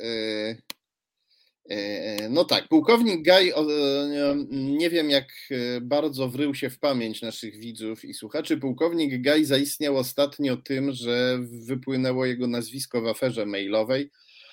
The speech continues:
Gaj donosił, e, szefowi kancelarii premiera, czyli ministrowi Dworczykowi, donosił na swoich kolegów, oficerów, których uważał za zbyt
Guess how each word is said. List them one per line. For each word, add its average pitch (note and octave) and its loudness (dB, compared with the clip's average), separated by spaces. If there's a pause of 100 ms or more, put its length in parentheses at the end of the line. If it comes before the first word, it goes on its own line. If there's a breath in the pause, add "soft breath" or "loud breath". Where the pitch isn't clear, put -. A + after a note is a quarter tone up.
(220 soft breath)
Gaj D3+ 6
donosił, C3+ 2
e, G#2 -4
szefowi B2+ -2
kancelarii A#2+ -2
premiera, G#2+ -2
czyli G2+ -12
ministrowi G#2+ -4
Dworczykowi, C3 -4 (420 soft breath)
donosił D#3+ 6
na C#3 4
swoich C#3 -2
kolegów, B2 4 (420 soft breath)
oficerów, C#3 2
których C3 -4
uważał B2 0
za A2+ -2
zbyt G#2+ -2